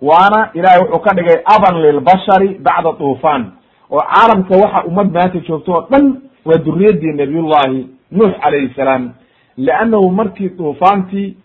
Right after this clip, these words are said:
kulli waa la halaagay, ilaa waxa weeye, kabacdina intii mu'miniinta ahaydna waxaa badbaaday oo faracday baa la yidhi, dur-, saddexdii wiil oo Nabiyullaahi Nuux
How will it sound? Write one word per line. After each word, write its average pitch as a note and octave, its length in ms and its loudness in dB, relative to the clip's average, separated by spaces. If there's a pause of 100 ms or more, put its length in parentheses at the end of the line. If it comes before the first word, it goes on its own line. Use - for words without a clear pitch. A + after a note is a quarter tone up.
kulli G#3+ 220 -2
waa E3+ 200 2
la C#3 100 -4
halaagay, C3 560 -2 (360)
ilaa G#3 480 2
waxa D#3+ 180 -2
weeye, D#3+ 200 -4
kabacdina D#3 600 -4
intii F#3 300 -6
mu'miniinta D#3+ 540 -4
ahaydna D#3+ 260 0
waxaa E3 240 -2
badbaaday C3+ 600 -2
oo D#3 160 0 (100)
faracday C#3+ 420 0
baa F3+ 140 2
la F#3+ 80 4
yidhi, G3+ 260 4 (680)
dur-, C3+ 420 -8
saddexdii C#3+ 400 -6
wiil C#3 440 -6
oo E3 100 -6
Nabiyullaahi C3+ 840 -4
Nuux D3+ 240 -6